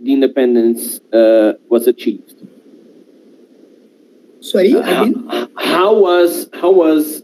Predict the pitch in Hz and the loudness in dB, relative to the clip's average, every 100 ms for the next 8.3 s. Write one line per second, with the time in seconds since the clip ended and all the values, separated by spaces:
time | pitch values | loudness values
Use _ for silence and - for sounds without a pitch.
0 | 143 139 135 131 131 127 - _ _ _ | 0 2 4 4 2 0 -6 _ _ _
1 | - 202 226 170 170 139 135 - 151 190 | -4 0 0 0 -2 -2 -14 -6 -2 0
2 | 240 165 - - - _ _ - 226 208 | 4 4 2 -4 -20 _ _ -2 0 -2
3 | - 113 202 208 - 330 403 349 - - | -2 -2 -2 -6 -2 2 4 2 0 2
4 | 165 160 - - 349 180 175 - _ _ | 4 4 2 2 4 4 0 -8 _ _
5 | _ - 135 139 139 127 143 147 175 180 | _ -2 2 4 4 2 2 2 4 2
6 | - 117 120 151 180 170 - - - 208 | -2 -4 -2 0 0 0 -2 0 0 0
7 | - 311 - - - 202 208 - 127 113 | -2 -4 -4 -8 -4 -2 -4 -2 0 0
8 | - - | -4 -18